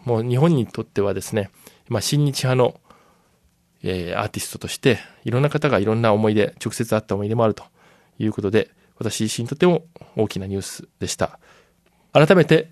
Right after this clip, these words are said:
ご冥福をお祈り申し上げます。それでは、上杉隆ニュースの見方、今日のトピックに参りましょ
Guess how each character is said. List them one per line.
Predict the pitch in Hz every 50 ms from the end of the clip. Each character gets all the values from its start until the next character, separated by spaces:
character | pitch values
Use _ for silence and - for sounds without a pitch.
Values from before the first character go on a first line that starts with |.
| _ _
ご | 160 123
冥 | 117 120 117
福 | 107 - - - 135
を | 143 143 - -
お | 131
祈 | 110 107 104 104
り | 101
申 | 98 95
し | - -
上 | 90 85
げ | 90
ま | - - -
す。 | - - - - - - - - _ _ _ _ _ _ _ _ _ _ _ _ _ _ _ _
そ | - - 165
れ | 196
で | 208 214
は、 | 170 - - - _ _ _ _ _ _ _ _ _ _ _ _ _ _ -
上 | 135 131
杉 | - - 113 107
隆 | 120 117 107 - - 113
ニ | 127 139
ュ |
ー | -
ス | - 110
の | 104
見 | 101 101
方、 | 101 104 - - 110 - - _ _ _ _ _ _ _ _ _ _ -
今 | - 143
日 | 120
の | -
ト | - 131
ピ | 131 139
ッ | 131 -
ク | - 127
に | 151 151
参 | 127 110
り | 107 107
ま | 104 -
し | - -
ょ | - - -